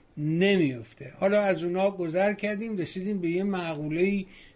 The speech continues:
به نام کلاب هاوس. حالا دیگه همه هجوم بردن و کشف کردن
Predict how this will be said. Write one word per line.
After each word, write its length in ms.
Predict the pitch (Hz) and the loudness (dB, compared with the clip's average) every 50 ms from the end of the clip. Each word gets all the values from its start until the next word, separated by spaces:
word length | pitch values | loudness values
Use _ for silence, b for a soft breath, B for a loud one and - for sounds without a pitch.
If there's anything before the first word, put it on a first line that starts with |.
| B _ | B _
به 80 | 147 147 | -2 -2
نام 340 | 151 156 165 175 180 185 190 | 0 2 2 2 2 2 0
کلاب 460 | 185 - - 170 156 147 143 131 110 | 0 0 0 2 4 4 4 2 2
هاوس. 360 | 143 151 151 139 127 110 - - _ b b b b b b b b | 0 2 2 2 2 0 -4 -14 _ b b b b b b b b
حالا 340 | _ - 170 185 190 190 190 | _ 2 2 4 4 4 4
دیگه 260 | 190 175 160 175 180 | 2 0 0 -2 -2
همه 340 | 165 - - 170 160 170 190 | -4 -4 -6 -4 0 2 2
هجوم 560 | 190 175 175 180 151 135 175 190 196 190 180 | 2 2 0 -2 -2 -2 -2 0 0 0 -2
بردن 440 | 165 170 165 151 143 175 190 214 226 | -2 -2 -4 -4 -4 -4 -4 -4 -4
و 100 | 240 233 | -6 -8
کشف 500 | 190 - - 202 202 196 190 175 - - | -8 -4 -2 0 0 0 0 -2 -4 -6
کردن 560 | 160 156 147 139 127 135 135 131 127 127 135 | -6 -6 -6 -6 -6 -8 -10 -12 -12 -14 -16